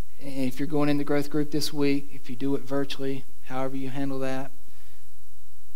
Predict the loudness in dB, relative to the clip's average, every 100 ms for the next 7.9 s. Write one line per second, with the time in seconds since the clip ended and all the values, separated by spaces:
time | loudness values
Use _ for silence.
0 | 0 0 0 0 0 0 0 0 0 0
1 | 0 0 0 0 0 0 0 0 0 0
2 | 0 0 0 0 0 0 0 0 0 0
3 | 0 0 0 0 0 0 0 0 0 0
4 | 0 0 0 0 0 0 0 0 0 0
5 | 0 0 0 0 0 0 0 0 0 0
6 | 0 0 0 0 0 0 0 0 0 0
7 | 0 0 0 0 0 0 0 0